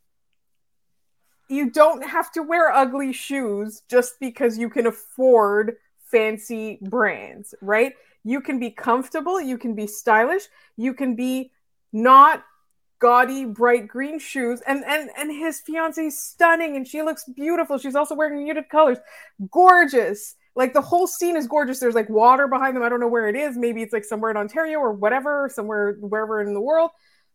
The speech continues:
And then there are the gaudy green trend, treads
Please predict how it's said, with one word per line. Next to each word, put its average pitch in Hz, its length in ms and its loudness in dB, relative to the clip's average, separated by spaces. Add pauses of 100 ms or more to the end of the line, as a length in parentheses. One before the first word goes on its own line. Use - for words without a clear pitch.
(380)
And 196 260 -4
then 247 440 -2
there 202 100 -2
are 190 60 -6
the 180 180 -10
gaudy 247 480 4
green 269 360 -6
trend, 240 540 -2 (140)
treads 240 560 2